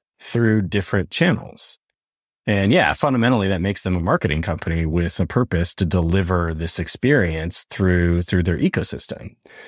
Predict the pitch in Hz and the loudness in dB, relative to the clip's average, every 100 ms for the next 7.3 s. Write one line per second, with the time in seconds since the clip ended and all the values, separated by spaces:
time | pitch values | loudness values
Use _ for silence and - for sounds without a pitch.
0 | - - _ - 110 95 90 85 - 104 | -20 -20 _ -2 2 2 0 -2 0 0
1 | 98 90 _ _ _ _ - 104 95 95 | 0 -2 _ _ _ _ -2 0 0 -2
2 | 90 82 - 95 110 151 107 110 - - | -4 -8 -8 0 2 2 2 0 -4 -6
3 | 95 110 107 104 95 92 95 - _ - | 0 2 4 4 2 -2 -8 -16 _ -4
4 | 101 - 113 110 95 98 85 - 85 76 | -4 0 0 0 0 -2 -2 0 0 0
5 | 85 131 69 - - 87 92 90 98 92 | 0 0 -2 -4 -2 0 0 0 2 2
6 | 85 101 98 85 78 80 - 92 95 80 | 2 0 0 -2 -4 -6 -2 -2 -2 -4
7 | 80 71 | -6 -6